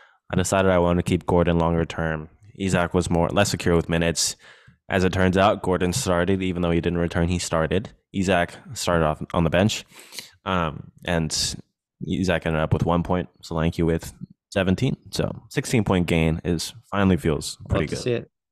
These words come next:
Speaker 1: Appreciate it. Appreciate it.
Speaker 2: Should we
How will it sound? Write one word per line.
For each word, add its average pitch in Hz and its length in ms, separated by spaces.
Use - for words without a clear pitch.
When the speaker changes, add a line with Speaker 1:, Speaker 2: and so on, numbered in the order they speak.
Speaker 1:
Appreciate - 340
it. - 100
Appreciate - 340
it. 90 140
Speaker 2:
Should - 200
we 127 280